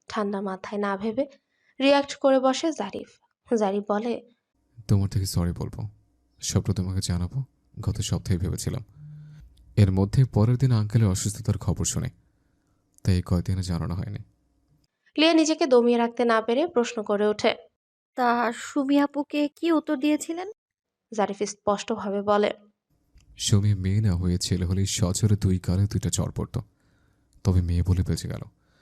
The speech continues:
Speaker 2: একজন টিচার হয়ে কিনা ছোট বাচ্চা মেয়েকে দিয়ে এসব পাঠায়? আর সেদিন যদি নাতাশার কিছু হয়ে যেত, তাহলে কি হতো? উফ।"
Speaker 1: লিয়া ফের বলে,
Speaker 3: "সঠিক উত্তরটা এখনো পেলাম না।"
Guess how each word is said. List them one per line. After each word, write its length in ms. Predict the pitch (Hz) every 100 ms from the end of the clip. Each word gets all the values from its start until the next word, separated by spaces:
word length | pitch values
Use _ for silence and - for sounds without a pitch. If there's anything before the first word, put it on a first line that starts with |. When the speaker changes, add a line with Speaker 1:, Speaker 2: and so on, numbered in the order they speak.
| _ _ _ -
Speaker 2:
একজন 240 | 98 104
টিচার 340 | 101 107 107 123
হয়ে 160 | 123
কিনা 200 | 120 123
ছোট 180 | 117 107
বাচ্চা 320 | 107 98 -
মেয়েকে 300 | 104 104 107
দিয়ে 240 | 104 101 92 - -
এসব 240 | 98 - -
পাঠায়? 300 | 147 - 107 _ _ _ _ _ _ _
আর 100 | 95
সেদিন 400 | 90 - 101 123
যদি 200 | 123 120
নাতাশার 380 | 101 92 101 98
কিছু 240 | 101 92 90
হয়ে 180 | 98
যেত, 220 | 107 104 - - _ _ _ _ _ _ -
তাহলে 240 | 107 85
কি 120 | 82 85
হতো? 260 | 85 98 139 - _ _ _ _ _ _ _ _ -
উফ।" 380 | - - - - _ _ _ _ _ _ _ _ _ _ _ -
Speaker 1:
লিয়া 280 | 214 208 262
ফের 260 | 285 240 208
বলে, 340 | 208 202 - - _ _ _ _ _ - -
Speaker 3:
"সঠিক 600 | - 254 254 320 330 330
উত্তরটা 580 | 311 - 330 339 320 277
এখনো 280 | 330 339
পেলাম 340 | 285 254 226 247
না।" 180 | 269